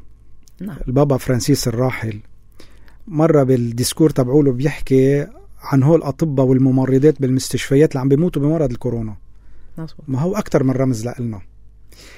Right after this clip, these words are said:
Speaker 2: يمكن ما انعلنوا، ما كرموا بالكنيسة، ما انحطت صورتهم وعمل لهم أعياد، ولكن بالنسبة للكنيسة رموز، هاو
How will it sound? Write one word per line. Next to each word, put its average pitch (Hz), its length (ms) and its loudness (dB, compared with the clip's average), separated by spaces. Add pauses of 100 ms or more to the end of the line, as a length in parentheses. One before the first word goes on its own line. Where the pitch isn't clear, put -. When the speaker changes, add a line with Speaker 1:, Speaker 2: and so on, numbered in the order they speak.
(300)
Speaker 2:
يمكن 190 380 6 (380)
ما 185 180 4
انعلنوا، 165 580 4 (200)
ما 147 120 2
كرموا 170 420 4
بالكنيسة، 139 540 2
ما 143 80 2
انحطت - 360 -6
صورتهم 143 360 2
وعمل 135 280 2
لهم 139 140 0
أعياد، 131 400 2
ولكن 135 380 2
بالنسبة 135 420 2
للكنيسة 143 400 0
رموز، 135 360 -2
هاو 117 220 -6